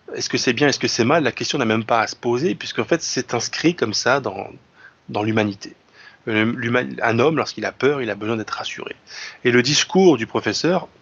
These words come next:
a été rassurant, et il y a des gens qui se sont mis à être bienveillants et à le soutenir parce qu'il les rassurait. Et j'ai été particulièrement agacé de voir des anti-raoultiens se moquer de cette catégorie de gens,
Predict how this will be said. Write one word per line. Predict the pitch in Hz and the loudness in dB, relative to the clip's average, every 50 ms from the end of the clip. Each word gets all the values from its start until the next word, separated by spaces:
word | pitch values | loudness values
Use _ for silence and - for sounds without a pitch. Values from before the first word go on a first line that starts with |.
| _ - - - - | _ -10 -6 0 2
a | 120 | 2
été | 117 113 - 165 143 | 2 2 2 2 2
rassurant, | 110 120 131 123 - - - 113 113 143 196 226 _ - - - - - - _ - | 2 2 -2 -2 -4 -4 -2 0 0 0 0 -2 _ -18 -20 -20 -20 -20 -20 _ -6
et | - | 0
il | 120 | 0
y | 127 | 2
a | 123 | 4
des | 131 123 | 4 4
gens | 113 160 196 | 4 4 4
qui | 202 - - | 2 0 -6
se | - - 120 | -12 -12 -10
sont | - - 143 | -6 -4 -2
mis | 151 160 160 147 - - | 0 0 0 -2 -2 -2
à | - 117 | -2 -4
être | 110 - - 110 | -4 -4 -8 -8
bienveillants | 101 107 117 131 127 110 123 120 117 131 131 131 127 | -4 0 0 2 2 2 0 0 0 0 0 0 0
et | 113 | 0
à | 101 | -2
le | 98 | -4
soutenir | - - - - - - 156 190 202 170 | -4 -6 -8 -6 -2 0 0 0 0 0
parce | - - 139 - - | -2 -4 -4 -4 -2
qu'il | - - 165 156 143 | -4 -4 -4 -2 0
les | 127 135 117 | 0 0 0
rassurait. | - - 135 - - - - 117 104 98 - - _ _ _ _ _ _ _ - - - - - - - - - - - _ _ - | 2 0 0 0 -2 -4 -4 -4 -4 -6 -8 -8 _ _ _ _ _ _ _ -20 -20 -18 -16 -16 -16 -16 -16 -18 -20 -20 _ _ 4
Et | 151 160 175 190 - - _ _ _ _ _ _ _ _ _ _ - | 6 8 8 6 6 2 _ _ _ _ _ _ _ _ _ _ -4
j'ai | 147 117 - 147 147 147 | 2 4 4 6 6 4
été | 139 - - 147 143 139 135 131 131 - _ _ _ _ | 4 2 4 4 6 6 6 4 0 -2 _ _ _ _
particulièrement | - 160 - - - 143 - - 143 143 139 135 131 127 | -2 -2 -2 -2 -8 -8 -6 -4 -2 0 0 2 2 2
agacé | 123 117 117 117 113 - - 170 175 | 2 2 0 -2 -4 -4 -4 -4 -2
de | 143 | -2
voir | 117 107 104 113 123 127 139 143 147 143 | -2 -4 -2 0 0 0 0 0 -2 -4
des | 123 113 117 - | -4 -4 -2 0
anti-raoultiens | 127 127 123 - - 139 117 113 110 107 104 - - 139 147 151 | 0 -2 -2 -2 -2 0 0 0 0 -2 -4 -6 -4 -4 -4 -4
se | - - - 120 | -4 0 2 4
moquer | 113 120 143 151 143 - - 151 135 127 | 4 6 4 4 2 0 -2 -2 -2 -2
de | 113 | -4
cette | 104 - 107 - - | -8 -12 -12 -12 -10
catégorie | - 113 - - 113 110 104 - 117 113 113 - | -10 -10 -10 -6 -4 -2 -2 -2 -4 -8 -8 -12
de | - 131 107 104 | -10 -4 -4 -2
gens, | 95 - 101 104 | -2 -2 -2 -4